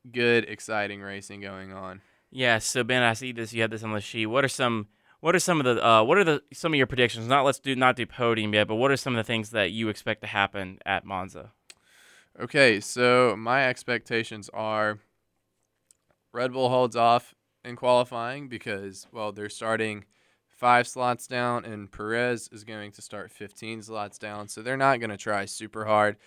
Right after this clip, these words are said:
Speaker 1: They know that they have a winning car, so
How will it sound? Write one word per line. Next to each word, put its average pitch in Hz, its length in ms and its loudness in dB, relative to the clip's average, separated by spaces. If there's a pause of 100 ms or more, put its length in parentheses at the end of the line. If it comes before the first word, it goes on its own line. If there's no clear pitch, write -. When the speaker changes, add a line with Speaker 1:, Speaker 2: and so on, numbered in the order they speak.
(200)
Speaker 1:
They 123 120 -6
know 120 160 -4
that 104 100 -6
they 104 100 -6
have 101 180 -4
a 98 40 -8
winning 98 300 -10
car, 104 420 -4 (460)
so 98 420 -10